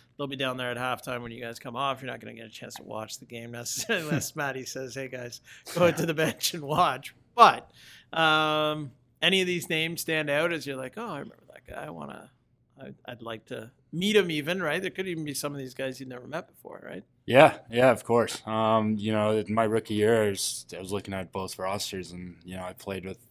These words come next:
Speaker 2: a handful of the guys, um, you know, like Jeff Gilbert,
Speaker 1: Yeah.
Speaker 2: uh, Rob Marshall, Boom, um, and yeah, Chappie. There's a f-, there's a few all over there, and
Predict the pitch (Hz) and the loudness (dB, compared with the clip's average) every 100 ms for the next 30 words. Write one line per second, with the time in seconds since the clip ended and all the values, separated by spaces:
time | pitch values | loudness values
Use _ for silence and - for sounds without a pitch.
0 | - 101 95 92 98 - 101 101 95 196 | -12 -10 -8 -8 -8 -8 -8 -8 -8 -6
1 | 196 196 - - - - - _ - 95 | -6 -6 -8 -10 -16 -20 -20 _ -12 -6
2 | 92 92 92 90 - _ 98 95 98 92 | -2 -2 -4 -6 -14 _ -8 -4 -4 -6
3 | - _ - 110 101 - 98 95 110 110 | -10 _ -8 -4 -2 -2 -2 2 2 2
4 | - _ _ _ _ - 127 90 95 98 | -6 _ _ _ _ -16 -8 -4 2 4
5 | 98 95 90 90 - - 101 92 95 95 | 4 2 0 -2 -8 0 0 2 0 -2
6 | - 95 95 95 90 _ 98 98 98 95 | -2 -2 0 -2 -4 _ -4 -2 -2 -4
7 | 87 _ _ - 90 85 85 85 82 _ | -8 _ _ -14 -10 -8 -10 -10 -14 _
8 | _ _ _ _ _ _ - 92 92 95 | _ _ _ _ _ _ -16 -12 -10 -10
9 | - - 92 95 92 98 101 - _ _ | -12 -10 -6 -6 -6 -6 -6 -8 _ _
10 | _ _ - 107 104 - 101 101 101 - | _ _ -4 -2 -2 -4 -6 -4 -4 -2
11 | 110 117 98 92 98 95 92 90 90 90 | 2 4 2 0 -2 -4 -6 -8 -10 -14